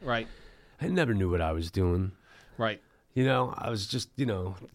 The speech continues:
Speaker 2: getting up there and, man, you know, doing my thing. But now, you know, when, after years of listening to song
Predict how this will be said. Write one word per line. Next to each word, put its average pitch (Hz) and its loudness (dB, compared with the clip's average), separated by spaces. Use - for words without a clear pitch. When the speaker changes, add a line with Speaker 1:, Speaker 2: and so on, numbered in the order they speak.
Speaker 2:
getting - -2
up 117 0
there 107 2
and, 98 0
man, - -4
you 117 2
know, 110 6
doing 139 6
my 113 6
thing. 160 4
But 113 2
now, 127 6
you 139 6
know, 123 6
when, 113 4
after 123 2
years 113 4
of 92 -4
listening 104 2
to - -10
song 98 0